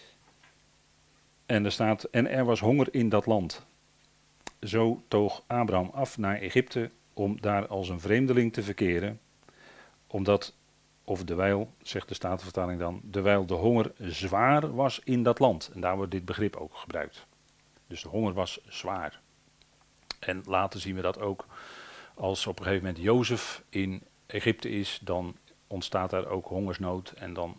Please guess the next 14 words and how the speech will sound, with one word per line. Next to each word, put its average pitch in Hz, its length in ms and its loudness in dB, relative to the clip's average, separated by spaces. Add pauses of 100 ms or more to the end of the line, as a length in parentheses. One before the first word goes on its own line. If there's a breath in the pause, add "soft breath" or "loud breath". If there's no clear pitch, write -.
(100)
krijg 87 200 -6
je 92 80 -10
dus 90 180 -10
die 85 120 -10
zeven 87 400 -6
magere 90 380 -6
jaren, 95 300 -6
weet 87 200 -6
u 90 60 -10
wel, 90 200 -4
van 90 160 -14
hongersnood. 85 500 -10
En 82 140 -14
dan - 180 -14